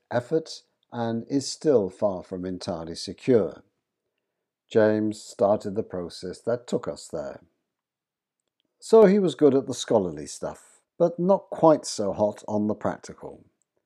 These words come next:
It's no wonder he came to be known as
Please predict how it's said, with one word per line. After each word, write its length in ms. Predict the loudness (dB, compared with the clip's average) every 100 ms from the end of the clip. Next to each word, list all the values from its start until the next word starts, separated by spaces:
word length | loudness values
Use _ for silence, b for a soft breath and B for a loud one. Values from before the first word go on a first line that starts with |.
| _ _ _ _ _ _ _ -10
It's 380 | -6 -6 -4 0
no 180 | 4
wonder 460 | 6 6 4 2 0
he 240 | 0 -2
came 340 | 0 -2 -2 -2
to 80 | -4
be 180 | -2
known 380 | 0 2 2 -2
as 560 | -2 -2 0 -2 -6